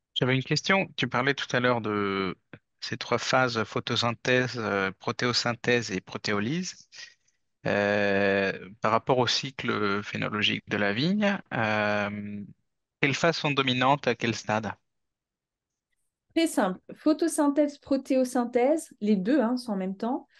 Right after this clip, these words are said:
Speaker 2: euh, va du débourrement jusqu'à véraison.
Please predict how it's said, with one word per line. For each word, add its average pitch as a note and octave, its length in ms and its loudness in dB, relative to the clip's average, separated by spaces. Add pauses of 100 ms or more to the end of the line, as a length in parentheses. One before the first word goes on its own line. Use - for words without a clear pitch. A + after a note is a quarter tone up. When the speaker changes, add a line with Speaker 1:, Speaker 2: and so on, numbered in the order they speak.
(340)
Speaker 2:
euh, F#3+ 360 2
va A#3 160 6
du B3 160 -2
débourrement B3+ 760 0 (560)
jusqu'à C4 420 2
véraison. B3 480 2